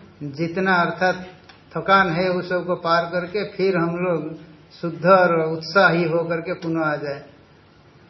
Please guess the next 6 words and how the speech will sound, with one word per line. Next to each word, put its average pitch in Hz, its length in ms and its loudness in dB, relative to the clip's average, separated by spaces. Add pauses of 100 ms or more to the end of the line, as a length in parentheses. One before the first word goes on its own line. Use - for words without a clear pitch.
(240)
अंजनस्य 190 800 0
क्षयं 180 460 0
दृष्ट्वा 165 600 0
वल्मीकस्य 170 960 -4
च 165 120 -10
संग्रहम 156 800 -6